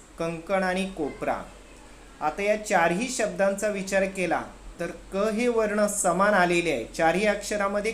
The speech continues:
कच आहे. मग आता प्रत्येकातील जो क ची सुरुवात आहे, आता समजा पहिलं अक्षर केवडा, केवडामधील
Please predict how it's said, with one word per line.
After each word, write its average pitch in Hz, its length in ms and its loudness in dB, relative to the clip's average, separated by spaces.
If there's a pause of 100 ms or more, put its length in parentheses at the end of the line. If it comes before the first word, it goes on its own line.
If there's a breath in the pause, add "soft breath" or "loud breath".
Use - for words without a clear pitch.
(120)
कच 233 260 0
आहे. 131 220 0 (680 loud breath)
मग 175 100 0
आता 180 260 2 (400)
प्रत्येकातील 247 920 -2 (360)
जो 226 100 0
क 220 180 -4
ची 220 260 0
सुरुवात 196 440 2
आहे, 160 100 2
आता 143 220 0
समजा 190 380 0
पहिलं 208 340 0
अक्षर 220 320 -2
केवडा, 180 480 0 (560 loud breath)
केवडामधील 226 580 2